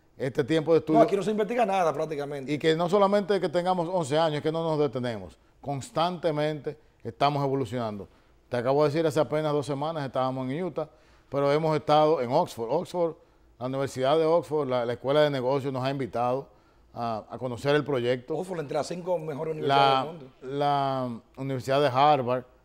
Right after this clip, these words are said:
Speaker 1: es, eh, aporta a este proyecto, este, pero también lo, lo aporta la Universidad Nacional Pedro Enrique Ureña,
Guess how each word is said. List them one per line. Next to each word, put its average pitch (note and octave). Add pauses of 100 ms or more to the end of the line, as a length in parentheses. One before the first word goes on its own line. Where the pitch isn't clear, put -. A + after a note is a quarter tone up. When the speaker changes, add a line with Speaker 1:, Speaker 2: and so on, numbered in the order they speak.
(360)
Speaker 1:
es, C3+
eh, B2+ (240)
aporta B2 (100)
a A2
este B2
proyecto, B2 (420)
este, B2+
pero C3
también C3
lo, D3
lo C#3
aporta C#3+
la C3+
Universidad B2+
Nacional C3+
Pedro B2
Enrique B2
Ureña, B2